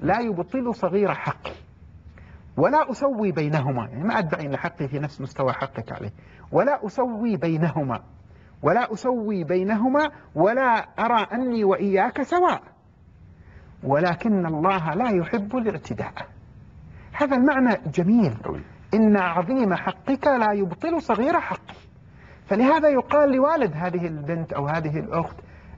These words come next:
Speaker 1: "إن عظيم حقك لا يبطل صغير حقها". فينبغي أن، أن يراعى مثل هذا الأمر. هذا فيما يتعلق بالأب، لكن كيف الحل؟ قد لا يكون الأب يسمعنا الآن،
Speaker 2: مم.
Speaker 1: قد يسمع ولا يناسبه الكلام.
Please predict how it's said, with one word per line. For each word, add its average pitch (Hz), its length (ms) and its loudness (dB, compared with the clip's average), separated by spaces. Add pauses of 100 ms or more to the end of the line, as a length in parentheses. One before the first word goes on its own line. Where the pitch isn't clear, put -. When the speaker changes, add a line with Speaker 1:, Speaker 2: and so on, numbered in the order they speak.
(100)
Speaker 1:
"إن 262 180 6
عظيم 208 400 0
حقك 220 500 -4
لا 208 180 2
يبطل 285 460 -2
صغير 285 360 0
حقها". 240 580 -6 (480)
فينبغي 247 460 2
أن، 196 280 -2
أن 185 80 0
يراعى 233 640 2
مثل 196 280 -6
هذا 170 260 -4
الأمر. 120 340 -4 (340)
هذا 339 160 0
فيما 233 240 2
يتعلق 214 460 -2
بالأب، 151 380 -4
لكن 214 220 -2
كيف 330 240 2
الحل؟ 214 320 -2 (180)
قد 208 100 0
لا 233 160 -2
يكون 247 220 -2
الأب 226 240 0
يسمعنا 247 440 -2
الآن، 262 300 -2 (200)
Speaker 2:
مم. 73 180 -8 (460)
Speaker 1:
قد 190 160 0
يسمع 226 380 -2
ولا 233 200 0
يناسبه 240 580 0
الكلام. 247 440 -2